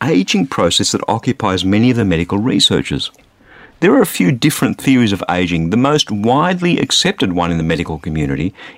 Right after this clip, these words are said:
is the free radical theory of ageing. You've probably heard of free radicals, but much like me before I became interested in the ageing process, you haven't paid much attention to them.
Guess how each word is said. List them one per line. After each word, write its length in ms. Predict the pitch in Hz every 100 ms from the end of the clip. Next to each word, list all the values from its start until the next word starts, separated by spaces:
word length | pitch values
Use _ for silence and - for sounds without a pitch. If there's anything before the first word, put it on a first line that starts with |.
| -
is 180 | - -
the 100 | 104
free 400 | - - 147 143
radical 480 | 110 135 151 113 80
theory 340 | - 90 82
of 80 | 78 -
ageing. 340 | 92 78 69 - _ - - -
You've 180 | 262
probably 300 | - 311 262
heard 260 | 101 113 117
of 60 | 120
free 200 | - 101
radicals, 440 | 87 73 85 87
but 320 | - 82 85
much 400 | - 101 127 -
like 240 | 131 123 120
me 280 | 143 170
before 380 | 113 110 - 107
I 80 | 113
became 380 | 104 107 117 -
interested 420 | 120 113 - 101
in 80 | 95
the 140 | 92
ageing 320 | 85 85 85 80
process, 640 | - 185 214 - 67 - - - - - -
you 80 | 92
haven't 280 | 110 113
paid 200 | - 101
much 220 | 90 76 90
attention 400 | - 143 92 80
to 100 | 65
them. 160 | 62